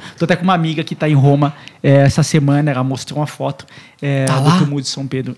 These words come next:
Speaker 1: Então, o túmulo de São Pedro foi achado, tá lá, e é o que é impressionante, a basílica foi construída praticamente
Speaker 2: Hum.
Speaker 1: em cima do túmulo. Praticamente
Speaker 2: Caraca.
Speaker 1: em cima do túmulo. E o obelisco é o que está hoje no centro, é, da Praça de São Pedro.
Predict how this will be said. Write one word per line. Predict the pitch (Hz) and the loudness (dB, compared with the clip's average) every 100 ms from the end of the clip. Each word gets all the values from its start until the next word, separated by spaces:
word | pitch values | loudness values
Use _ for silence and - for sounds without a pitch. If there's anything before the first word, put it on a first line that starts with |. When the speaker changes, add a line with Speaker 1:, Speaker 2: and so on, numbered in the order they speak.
| - | -6
Speaker 1:
Então, | 151 151 - | -4 -4 -6
o | |
túmulo | 147 147 156 | -6 -2 -2
de | 156 | -2
São | 151 | -4
Pedro | 147 147 | -2 -4
foi | - | -4
achado, | 170 - 175 - | -6 -4 -6 -4
tá | 170 | -4
lá, | 143 151 226 - - | -2 -4 -6 -12 -6
e | 156 | -2
é | |
o | 160 | -2
que | 185 | 0
é | |
impressionante, | 175 180 151 151 147 147 | 0 -2 -2 -4 -6 -10
a | - | -12
basílica | 147 147 127 151 151 | -8 -6 -6 -8 -8
foi | 147 | -12
construída | 143 143 - 143 147 147 - _ _ _ _ _ | -12 -12 -10 -10 -8 -10 -16 _ _ _ _ _
praticamente | 160 160 208 180 120 | -4 0 4 4 2
Speaker 2:
Hum. | - - | -8 -8
Speaker 1:
em | 170 | -6
cima | 151 - - 160 123 | -6 -6 -2 -2 -2
do | 123 | -8
túmulo. | 123 123 117 - - - _ _ - | -12 -12 -12 -12 -18 -20 _ _ -12
Praticamente | - 151 156 156 147 | -2 0 2 0 0
Speaker 2:
Caraca. | 135 151 | 0 0
Speaker 1:
em | |
cima | 170 139 185 | 0 -2 -2
do | 165 | -2
túmulo. | 156 156 170 - - - | -2 -4 -4 -8 -14 -2
E | 170 | 2
o | |
obelisco | 175 170 185 165 - 175 - | 4 2 0 -2 -4 -6 -2
é | |
o | 156 | -2
que | 151 | 0
está | 147 175 | -2 0
hoje | 170 147 147 160 | 2 2 0 -4
no | 170 | -10
centro, | - 156 147 156 147 - - - | -6 -4 -4 -4 -6 -10 -20 -10
é, | - 151 147 139 | 0 2 2 2
da | 139 147 | 0 -2
Praça | - 147 147 | -2 -2 -2
de | 151 | -4
São | - 151 | -4 -4
Pedro. | 143 135 | -2 -2